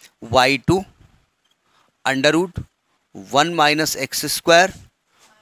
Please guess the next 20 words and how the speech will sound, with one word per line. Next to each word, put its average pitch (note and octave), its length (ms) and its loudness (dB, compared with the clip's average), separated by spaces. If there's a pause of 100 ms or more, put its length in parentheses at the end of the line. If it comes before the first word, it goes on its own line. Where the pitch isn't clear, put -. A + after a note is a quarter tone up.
(180)
minus C#3+ 480 0 (360)
टू, D3 100 -2
टू F3 140 -4
कट E3+ 160 2
गया E3 140 2
ना, G3 140 0 (760)
x - 440 0 (760)
by B2 260 0 (140)
under C3 260 0
root F3 300 -2 (560)
one A#2 360 -2
minus D3 380 0
एक्स C3 240 -8
स्क्वायर D3 460 2 (360)
वाई A2+ 340 0
वन C3 240 0 (220)
is A#2+ 120 -6
equal D#3+ 260 -2
to D#3+ 140 -4
zero। A#2 240 -4